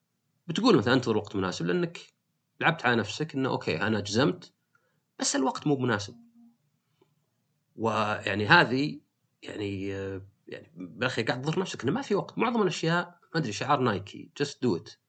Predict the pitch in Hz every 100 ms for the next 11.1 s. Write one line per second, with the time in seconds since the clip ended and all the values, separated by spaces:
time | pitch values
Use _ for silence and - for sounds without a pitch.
0 | _ _ _ _ _ - 277 165 165 202
1 | 98 95 123 170 165 185 165 123 113 -
2 | 117 107 90 - 110 - 80 82 78 -
3 | 101 104 101 - _ _ _ _ _ 120
4 | 170 165 147 139 123 113 117 120 120 117
5 | 107 - _ _ _ _ _ _ - 117
6 | 113 92 90 92 - 220 220 214 202 185
7 | 170 175 160 135 156 147 147 135 107 113
8 | 127 147 117 92 - _ _ _ _ _
9 | _ _ _ _ - 95 98 101 110 -
10 | - 107 101 90 85 85 80 - - 78